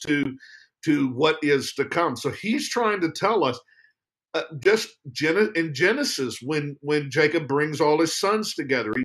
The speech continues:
prays over all them. But the, the very first verse, and I think it's Genesis forty-nine one, it says, um, "Call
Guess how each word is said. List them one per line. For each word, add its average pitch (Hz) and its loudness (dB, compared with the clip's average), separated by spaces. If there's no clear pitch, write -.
prays 185 2
over 160 2
all 180 6
them. 143 2
But 135 -2
the, 123 -2
the 127 4
very 226 10
first 214 4
verse, 202 4
and 160 -6
I 156 0
think 151 -2
it's 151 -6
Genesis 156 -2
forty-nine 151 -2
one, 160 0
it 156 -4
says, 147 2
um, 156 2
"Call 233 2